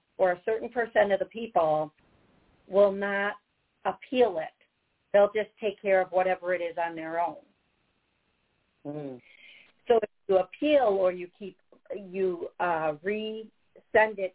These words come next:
Speaker 1: in, then they'll look at it again. Um, I do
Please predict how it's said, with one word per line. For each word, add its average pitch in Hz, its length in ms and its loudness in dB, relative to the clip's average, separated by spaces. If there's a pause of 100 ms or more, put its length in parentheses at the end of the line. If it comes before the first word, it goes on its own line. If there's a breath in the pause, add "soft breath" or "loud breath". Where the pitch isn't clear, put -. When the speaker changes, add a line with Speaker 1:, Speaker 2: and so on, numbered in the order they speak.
(140)
Speaker 1:
in, 175 440 -6 (600)
then 208 260 0
they'll 165 420 2 (240)
look 190 300 -2
at - 240 -12
it - 720 -8
again. 160 420 -6 (580 soft breath)
Um, 175 600 2 (1040)
I 208 440 4
do 247 260 -12